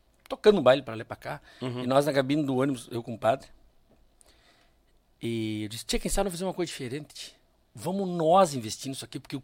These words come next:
Speaker 1: cara, eu tenho certeza que isso aqui vai dar certo, velho." Não é amor, é, eu não tô falando por amor, porque todo mundo,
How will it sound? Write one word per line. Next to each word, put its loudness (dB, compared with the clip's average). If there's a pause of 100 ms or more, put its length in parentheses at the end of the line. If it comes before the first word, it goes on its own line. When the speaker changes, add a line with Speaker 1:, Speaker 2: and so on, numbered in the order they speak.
Speaker 1:
cara, -2
eu 0
tenho -6
certeza -4
que -
isso -6
aqui -14
vai -4
dar -4
certo, -8
velho." -20 (1040)
Não 2
é 6
amor, 6 (540)
é, -8
eu -10
não -12
tô -8
falando 2
por 2
amor, 6
porque -6
todo 6
mundo, 0